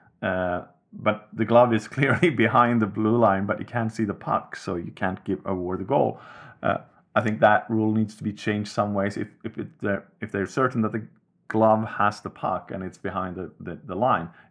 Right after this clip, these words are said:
it should be given as a goal. Um, the question is, what would have happened in, in the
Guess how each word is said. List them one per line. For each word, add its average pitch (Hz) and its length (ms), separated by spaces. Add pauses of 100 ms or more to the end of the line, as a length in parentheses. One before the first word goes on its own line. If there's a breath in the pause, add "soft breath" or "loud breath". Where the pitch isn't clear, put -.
it 95 100
should 92 200
be 87 100
given 87 280
as 85 140
a - 20
goal. 110 380 (320 loud breath)
Um, 95 260 (200)
the 127 80
question 113 280
is, 101 180
what 104 340
would 101 100
have 95 240
happened 90 460
in, 92 240
in 92 80
the 87 180